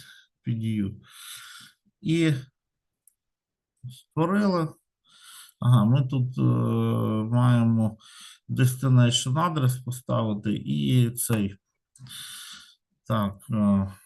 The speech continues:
щас, секундочку. Destination I P адрес. Так, і source. Е, source. Destinational, да.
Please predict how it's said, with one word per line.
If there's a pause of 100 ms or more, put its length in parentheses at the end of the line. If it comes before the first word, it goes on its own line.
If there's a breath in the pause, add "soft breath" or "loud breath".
(220 loud breath)
щас,
секундочку. (480 loud breath)
Destination
I
P
адрес. (2000 soft breath)
Так, (260)
і (420)
source. (1700)
Е, (360)
source. (1300 loud breath)
Destinational,
да.